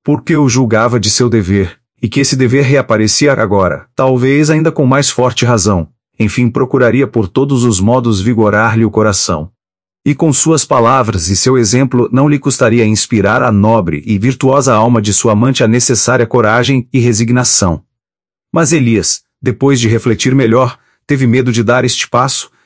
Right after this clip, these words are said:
e desconfiou da força de seu próprio coração. Julgou que por meio de uma carta conseguiria o mesmo resultado,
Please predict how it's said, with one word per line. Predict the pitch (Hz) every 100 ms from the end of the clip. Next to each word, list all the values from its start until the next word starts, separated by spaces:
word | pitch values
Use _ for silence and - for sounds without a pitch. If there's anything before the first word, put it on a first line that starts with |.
| _
e | 123
desconfiou | 147 180 156 139 - 120
da | 139 131
força | - 127 131 113
de | 110
seu | 117
próprio | 101 110 98 98
coração. | 117 110 123 - 92 80 _ _ _ _ _ _ _ -
Julgou | 151 147 156
que | -
por | 139
meio | 110 117 101
de |
uma | 107 104
carta | - 110 -
conseguiria | 107 123 - 104 104 113 104
o |
mesmo | 95 113 123 123
resultado, | 110 127 127 101 76 73 69